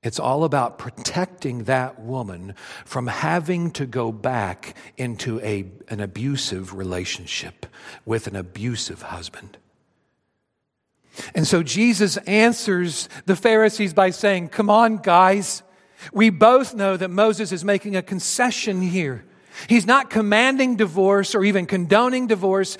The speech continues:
He's saying that if, if a man writes a certificate of divorce, here are the rules that apply."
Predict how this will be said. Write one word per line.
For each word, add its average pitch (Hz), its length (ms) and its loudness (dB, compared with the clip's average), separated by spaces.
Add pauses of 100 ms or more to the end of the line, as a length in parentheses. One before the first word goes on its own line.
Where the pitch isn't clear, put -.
(180)
He's 208 160 4
saying 233 300 2
that 202 240 0
if, - 600 -2 (380)
if 320 320 4
a 277 80 6
man 202 300 0
writes 196 300 2
a 185 40 -6
certificate 190 680 -4
of 160 140 -6
divorce, 160 520 -2 (320)
here 254 640 6
are 220 300 8
the 196 160 2
rules 175 580 -2
that 151 380 -2
apply." 226 580 -4